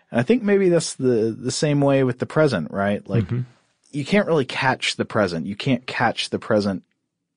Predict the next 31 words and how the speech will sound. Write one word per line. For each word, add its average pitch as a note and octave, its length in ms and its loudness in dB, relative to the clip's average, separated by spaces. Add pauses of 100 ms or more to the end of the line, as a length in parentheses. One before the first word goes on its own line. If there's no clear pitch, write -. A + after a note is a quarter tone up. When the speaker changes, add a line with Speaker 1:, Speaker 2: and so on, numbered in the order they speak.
(140)
Speaker 1:
in, G#2 220 0
in G#2+ 200 -2
a G2 40 0
backward-looking, G2+ 1040 0 (500)
uh, F#2 440 0
way. F2+ 500 0
You F#2+ 280 -8
can A2+ 140 -4
only A#2+ 220 4
sort G#2+ 260 0
of F2+ 160 -4 (800)
open, C3 320 0
have C#3 220 0
an B2 100 2
openness B2+ 600 2
to A2+ 120 -2
experiencing G#2 880 -2
the F2+ 60 -6
present F#2+ 380 -4
going F#2 280 -6
forward. F2+ 520 -2
That's F#2+ 180 -4
the A#2+ 80 0
only G#2+ 160 2
way G#2 160 2
to F2+ 100 -8
do G#2 160 0
it F#2+ 100 -4
in F2+ 60 -4
the E2+ 80 -6
moment. G#2+ 440 2